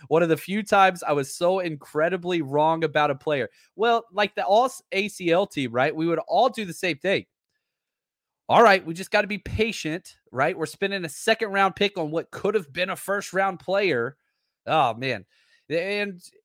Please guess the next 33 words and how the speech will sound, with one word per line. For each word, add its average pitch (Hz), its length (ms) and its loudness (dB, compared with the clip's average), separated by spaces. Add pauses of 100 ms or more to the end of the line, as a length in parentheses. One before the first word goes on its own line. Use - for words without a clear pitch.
(280)
one 175 320 -4
of 247 40 -8
my 208 120 2
favorite 190 340 -4
things 180 480 -8
about 151 340 0
what 156 140 0
happened 160 300 -4
in 117 80 -10
last 139 340 -2
year's 123 180 -8
draft, 208 380 -2
you 147 100 -14
didn't 202 200 -8
draft 151 300 0
anybody 151 360 -2
with 131 160 -6
injury 123 380 -6
history 92 400 -16 (240)
at 117 160 -6
all. 147 320 0 (260)
Um, 110 520 -6
the 107 80 -18
closest 175 440 -2
thing 165 240 -4
to 127 180 -6
injury 147 380 -6
history 131 320 -6
last 127 380 0
year 123 160 -2
was 110 400 -4
Talanoa 131 520 -2
Hufanga, 139 440 -4